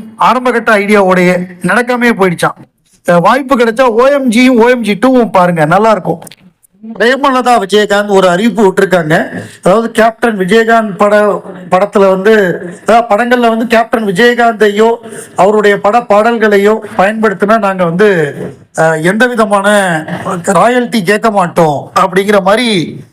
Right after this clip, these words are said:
அவங்க அறிவிச்சிருக்காங்க. அது ஒரு நல்ல விஷயம்தான். ஏன்னா, இதுக்கு முன்னாடி அவங்க வந்து யாரும் பயன்படுத்தக்கூடாது அப்படிங்கிற மாதிரி ஒரு கட்டுப்பாடு விதிச்சிருந்தாங்க.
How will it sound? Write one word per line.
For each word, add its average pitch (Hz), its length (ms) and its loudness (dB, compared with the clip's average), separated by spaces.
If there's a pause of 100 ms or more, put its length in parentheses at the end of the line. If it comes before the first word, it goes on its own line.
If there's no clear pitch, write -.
அவங்க 185 340 2
அறிவிச்சிருக்காங்க. 185 680 -2 (460)
அது 254 140 0
ஒரு 269 140 2
நல்ல 254 280 2
விஷயம்தான். 226 560 0 (120)
ஏன்னா, 190 540 0 (460)
இதுக்கு 196 240 2
முன்னாடி 247 260 4
அவங்க 226 300 0
வந்து 220 280 2 (680)
யாரும் 214 360 0
பயன்படுத்தக்கூடாது 190 1040 0 (280)
அப்படிங்கிற 220 360 0
மாதிரி 247 240 2
ஒரு 226 100 2
கட்டுப்பாடு 214 600 0
விதிச்சிருந்தாங்க. 190 720 0